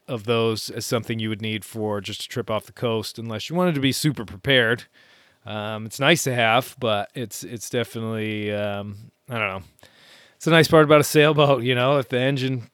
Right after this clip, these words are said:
fails on you, you've got the sails, which are the actual main engine. The engine's just an auxiliary. Mm. But when it comes to the battery system, now we've got a problem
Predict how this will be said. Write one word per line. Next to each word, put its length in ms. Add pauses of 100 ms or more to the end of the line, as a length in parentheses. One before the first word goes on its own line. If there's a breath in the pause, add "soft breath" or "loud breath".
fails 400
on 200
you, 160
you've 440 (160)
got 200
the 60
sails, 500
which 180
are 140
the 160
actual 400
main 280
engine. 400
The 120
engine's 380
just 240
an 80
auxiliary. 560 (1160)
Mm. 340 (840)
But 300 (180)
when 180
it 60
comes 220
to 80
the 80
battery 400
system, 500
now 220
we've 480
got 300
a 40
problem 680